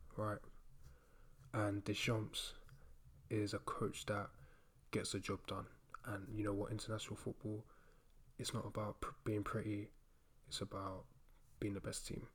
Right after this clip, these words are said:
right? And getting the job done. And I think they'll do that. I think they did that against, um, well, in the World Cup in twenty eighteen.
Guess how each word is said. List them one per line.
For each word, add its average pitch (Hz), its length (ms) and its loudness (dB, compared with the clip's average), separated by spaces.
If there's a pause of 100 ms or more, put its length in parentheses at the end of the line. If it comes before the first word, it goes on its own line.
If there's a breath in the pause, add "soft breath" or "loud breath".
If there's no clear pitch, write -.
(160)
right? 107 240 4
And 107 120 0
getting 101 200 0
the 101 100 -2
job 104 240 -4
done. 104 260 -4
And 110 80 0
I 104 40 0
think 107 220 -2
they'll 101 140 0
do 101 200 0
that. 104 140 -4 (600 loud breath)
I - 40 0
think 101 160 2
they 98 80 4
did 101 220 2
that 107 220 4 (240)
against, 107 600 2 (200)
um, 101 500 0 (380)
well, 98 220 4 (160)
in 110 100 10
the 107 80 8
World 107 220 6
Cup - 260 4
in 107 80 4
twenty 107 240 2
eighteen. 135 440 6